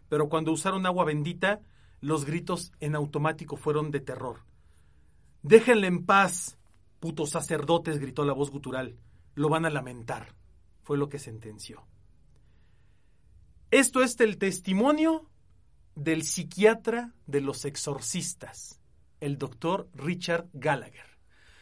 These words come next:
Una persona que fue educado en la Ivy League y está certificado en enseñanza en la Universidad de Columbia, en el Colegio Médico de Nueva York,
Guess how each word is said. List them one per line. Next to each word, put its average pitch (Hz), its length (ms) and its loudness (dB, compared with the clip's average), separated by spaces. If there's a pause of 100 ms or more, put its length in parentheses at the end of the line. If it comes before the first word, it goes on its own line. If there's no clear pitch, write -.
(280)
Una 214 260 2
persona 220 640 4 (1300)
que 190 360 6
fue 196 240 6
educado 185 420 4
en 175 100 2
la 151 200 4
Ivy 185 140 0
League 190 280 0
y 175 80 -2
está 175 180 -2
certificado 190 600 -2
en 180 100 0
enseñanza 185 800 -2 (280)
en 220 140 2
la 262 60 6
Universidad 202 480 4
de 220 100 2
Columbia, 202 580 2
en 156 140 -4
el 156 100 -4
Colegio 185 360 0
Médico 185 300 -4
de 147 100 0
Nueva 143 200 0
York, 196 360 2